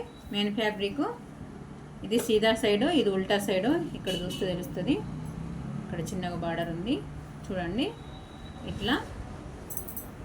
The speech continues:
మనం పైపింగ్ రెడీ, దీనికి రెడీ చేసి పెట్టేసుకొని ఇట్లా పెట్టుకొని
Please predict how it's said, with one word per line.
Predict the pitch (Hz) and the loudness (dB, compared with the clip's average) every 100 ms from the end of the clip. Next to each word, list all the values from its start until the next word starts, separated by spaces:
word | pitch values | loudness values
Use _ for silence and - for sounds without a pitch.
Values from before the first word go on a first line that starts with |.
| - - - - - - - - | -12 -12 -12 -14 -14 -12 -12 -8
మనం | 190 202 202 | -2 0 4
పైపింగ్ | 190 190 226 208 | 4 4 2 4
రెడీ, | 185 208 202 | 6 6 6
దీనికి | 202 202 202 | 4 6 6
రెడీ | 185 185 208 | 6 6 6
చేసి | 196 190 - | 4 4 0
పెట్టేసుకొని | 196 190 190 - 196 294 453 - - - - | 2 2 0 -2 4 4 2 -8 -14 -12 -10
ఇట్లా | 190 196 190 | 0 2 2
పెట్టుకొని | 185 240 | 0 6